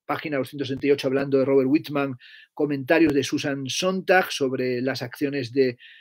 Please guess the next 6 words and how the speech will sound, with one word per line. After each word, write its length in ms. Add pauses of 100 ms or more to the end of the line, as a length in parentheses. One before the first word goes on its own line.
(180)
Whitman, 520 (840)
<coughs> 680
y 120
cómo 440 (100)
Susan 340
Sontag 520